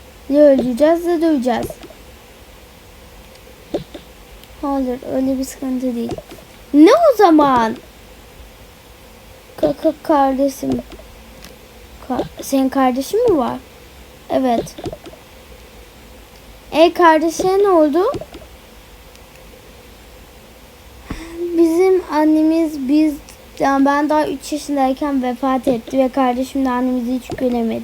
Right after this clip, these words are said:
göremedi. Babamla yaşıyorduk ve kardeşim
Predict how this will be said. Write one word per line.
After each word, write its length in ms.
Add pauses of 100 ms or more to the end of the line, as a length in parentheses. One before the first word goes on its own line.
(120)
göremedi. 680 (1800)
Babamla 440
yaşıyorduk 580
ve 120
kardeşim 720